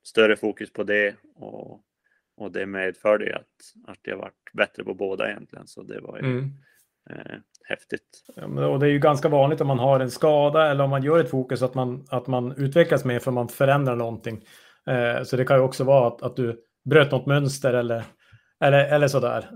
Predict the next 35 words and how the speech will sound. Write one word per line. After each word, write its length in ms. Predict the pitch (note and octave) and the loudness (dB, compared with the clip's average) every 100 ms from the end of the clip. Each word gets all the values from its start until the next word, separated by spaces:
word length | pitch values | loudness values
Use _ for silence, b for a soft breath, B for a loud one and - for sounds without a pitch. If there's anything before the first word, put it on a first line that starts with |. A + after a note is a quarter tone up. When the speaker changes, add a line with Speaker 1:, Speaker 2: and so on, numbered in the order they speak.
| C#3+ | -4
Speaker 2:
Eh, 200 | B2+ B2+ | -4 -4
och 140 | C#3+ | -4
så 260 | - B2+ - _ _ _ | -2 -2 -2 _ _ _
kom 280 | - C#3+ B2+ | 2 4 2
annat 320 | A#2 B2 - | -2 -6 -4
på 80 | A#2+ | -2
köpet, 360 | C3 C3+ C3 | 0 0 -4
så 100 | - | -10
att 60 | - | -12
säga. 300 | - - - _ _ _ _ _ _ _ - | -10 -10 -14 _ _ _ _ _ _ _ -12
Speaker 1:
Ja, 260 | B2 G2 | -8 -8
exakt. 460 | F#2+ C3 G#2+ - _ _ _ _ | -8 -8 -10 -10 _ _ _ _
Nu, 460 | G#2 G#2 G#2 G2+ G#2 | -10 -6 -4 -6 -10
nu 160 | A#2 A2+ | -6 -2
till 140 | B2 | 2
vintern 300 | A#2 G#2+ G#2+ | 2 0 -6
är 80 | G#2 | -6
väl 180 | G2+ G2 | -10 -12
lite 220 | G2+ F#2+ | -16 -16
samma. 360 | - F2+ G2 G#2 | -18 -16 -14 -14
Jag 160 | G2+ | -14
kommer 260 | - G2+ G2+ | -12 -12 -12
ju 80 | F#2+ | -14
ha, 260 | F#2 F#2+ - _ | -12 -12 -14 _
som 200 | - A2 | -12 -6
huvudfokus 580 | G#2 G2 G#2+ A2 G#2 F#2 | -4 -2 -4 -4 -6 -4
är 140 | G2 G2+ | -2 0
det 60 | |
ju 200 | G2 F#2 | -2 -6
sprinten 640 | - _ G2 F#2+ - - | -10 _ -10 -10 -12 -14
i 40 | G2+ | -12
Planica 540 | - G2 G#2+ - - | -10 -10 -10 -16 -18
som 220 | - G#2+ | -16 -18
är, 200 | - - - | -16 -14 -6
Speaker 2:
Mm. 280 | D3 C#3 | -2 -2